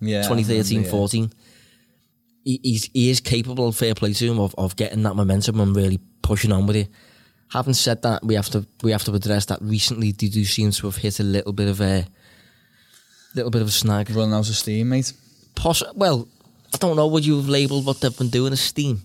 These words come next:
Speaker 2: Or, or, 'cause th-, for me, as I said, it's been deserved.
Speaker 1: I just mean maybe in the sense that they've be-, everything's just been going so perfectly for them,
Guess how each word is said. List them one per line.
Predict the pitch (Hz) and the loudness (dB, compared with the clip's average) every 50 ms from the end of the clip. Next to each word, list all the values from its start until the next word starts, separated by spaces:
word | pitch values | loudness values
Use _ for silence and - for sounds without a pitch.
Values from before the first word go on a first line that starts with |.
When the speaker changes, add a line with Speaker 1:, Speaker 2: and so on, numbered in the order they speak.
| - - _ - - | -10 -20 _ -4 -2
Speaker 2:
Or, | 117 101 101 101 101 - | 0 2 2 2 0 -2
or, | - 104 104 101 101 101 - _ _ _ _ _ _ _ _ | -2 -4 -4 -4 -6 -10 -14 _ _ _ _ _ _ _ _
'cause | - 123 104 | -6 -6 -4
th-, | - - - _ | -4 -8 -14 _
for | - - - 107 | -6 -2 0 2
me, | 113 110 107 | 2 2 2
as | 104 98 101 | 2 0 0
I | |
said, | 98 101 107 98 - - | -2 -2 -2 -2 -4 -8
it's | - - - | -10 -8 -4
been | - 117 113 | 0 0 0
deserved. | 104 107 101 98 104 101 101 104 104 - - - _ _ _ _ - - - _ _ - - - _ _ _ _ _ _ _ _ _ - | 0 0 0 0 2 2 2 2 0 -4 -10 -14 _ _ _ _ -16 -16 -16 _ _ -20 -20 -20 _ _ _ _ _ _ _ _ _ -4
Speaker 1:
I | 127 | -2
just | 127 135 123 113 135 | 0 0 0 0 2
mean | 131 120 117 | 2 2 2
maybe | 113 110 107 101 110 110 | 2 2 2 0 0 -2
in | 107 | -2
the | 107 104 | -2 -2
sense | - - 104 101 101 - | -2 -2 -2 -4 -4 -4
that | 107 101 - | -6 -6 -6
they've | 110 101 - | -8 -10 -10
be-, | - - - | -10 -10 -6
everything's | - 104 95 107 104 - 110 104 101 | -6 -6 -4 -6 -6 -4 -4 -4 -4
just | - 107 98 - - | -6 -8 -10 -8 -8
been | 110 104 101 | -8 -6 -6
going | 98 98 98 98 95 | -6 -6 -8 -8 -8
so | - 101 95 | -8 -8 -10
perfectly | - - 98 92 90 87 - 98 - - 98 95 | -8 -8 -8 -8 -8 -8 -10 -12 -8 -8 -10 -10
for | - - 101 98 98 98 | -8 -8 -8 -6 -6 -6
them, | 101 101 101 - | -6 -8 -8 -12